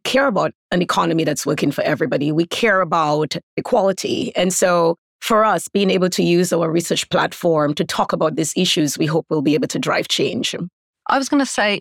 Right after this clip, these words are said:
Speaker 2: just re-emphasizing what Giselle said, this is certainly not a new topic for us to be writing about diversity now.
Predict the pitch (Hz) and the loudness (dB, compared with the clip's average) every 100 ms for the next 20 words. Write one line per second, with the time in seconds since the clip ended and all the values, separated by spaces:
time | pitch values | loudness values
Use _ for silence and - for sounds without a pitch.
0 | - 262 254 202 226 240 233 190 180 160 | -4 -2 -2 0 2 2 0 -2 -2 -2
1 | 165 160 151 147 165 - - - 170 175 | 0 0 0 0 -2 -4 -2 0 2 2
2 | 170 160 - 180 156 - - 202 - 196 | 0 -2 0 0 -2 -6 -4 -2 0 -2
3 | 175 208 202 190 185 196 180 - 196 - | 0 2 2 4 4 2 0 -2 -2 -2
4 | - - 135 143 - 151 143 143 - 143 | -6 -2 -2 -2 -4 -2 0 -2 -2 -4
5 | 147 147 - 143 143 139 - 143 131 | -2 -2 -2 -2 -2 -2 -2 0 0